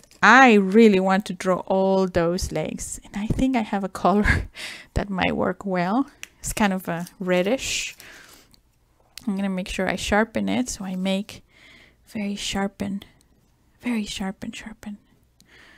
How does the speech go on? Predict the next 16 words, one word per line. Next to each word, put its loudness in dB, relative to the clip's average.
Ah, 2
there's -2
so -2
many 4
le-, -2
so -2
many, 4
so -6
many, 0
so -16
many -10
tiny. -4
And 2
they're 4
all 0
facing -4